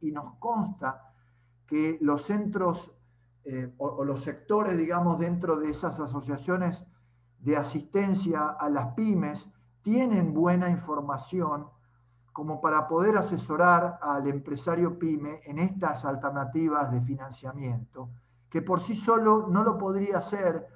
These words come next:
o normalmente son muy frustrantes porque no consigue cómo acceder, le hablan de una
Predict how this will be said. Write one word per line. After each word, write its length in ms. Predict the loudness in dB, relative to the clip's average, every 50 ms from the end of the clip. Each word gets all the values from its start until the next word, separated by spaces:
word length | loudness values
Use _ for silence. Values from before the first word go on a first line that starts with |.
| _ _ _
o 120 | -2 2
normalmente 480 | 2 2 4 2 2 2 2 0 0 -2
son 280 | 0 0 0 2 2
muy 140 | 2 2 2
frustrantes 680 | 0 0 -2 -4 -2 0 2 2 2 2 2 -2 -4 -4 -4
porque 280 | -4 -6 -6 -6 -4 0
no 180 | 0 0 0
consigue 500 | 0 0 -2 -2 -4 -4 -2 -2 -2 0
cómo 280 | 0 0 2 2 2 2
acceder, 640 | 0 -2 -8 -6 -4 -2 0 0 0 0 -2 -4 -8 -12 -20 -20 _ _ _ _ _ _ -6
le 220 | -2 0 2 4
hablan 340 | 4 4 2 2 2 2 2
de 60 | 2
una 340 | 2 2 2 0 0 -4